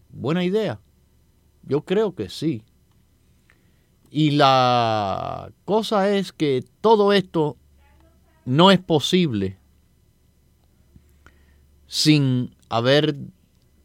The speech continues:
pasado una buena noche. Nuestra capacidad física y mental depende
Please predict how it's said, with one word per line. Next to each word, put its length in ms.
pasado 540
una 280
buena 300
noche. 440
Nuestra 540
capacidad 580
física 720
y 160
mental 800
depende 840